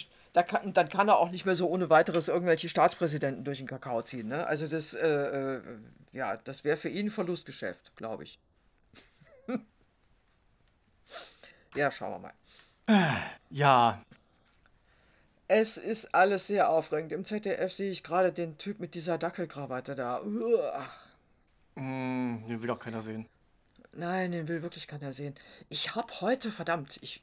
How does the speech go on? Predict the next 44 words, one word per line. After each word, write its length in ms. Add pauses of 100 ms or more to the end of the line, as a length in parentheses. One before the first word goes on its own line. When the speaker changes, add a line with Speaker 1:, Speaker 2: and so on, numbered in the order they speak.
(140)
Speaker 1:
ich 200
hab 140
vergessen, 400
das 220
rauszusuchen. 580
Der 120
hatte 180
doch 120
letztes 380
Jahr 160
so 120
ein 100
legendäres 640
Sommerinterview 720
im 60
Z 180
D 60
F 180
gegeben. 400
Kannst 200
du 60
dich 160
erinnern? 460 (920)
Der 120
Gauland. 580 (800)
Speaker 2:
Ich 220
guck 140
solche 260
Sommerinterviews 540
Speaker 1:
Und, 60
Speaker 2:
nicht. 120
Speaker 1:
äh, 260 (140)
okay, 340
ja, 220
ich, 240
nein, 220
das, 180
das 240
war 160
insofern 460
sehenswert, 640
weil 240
Thomas 480
Walde, 420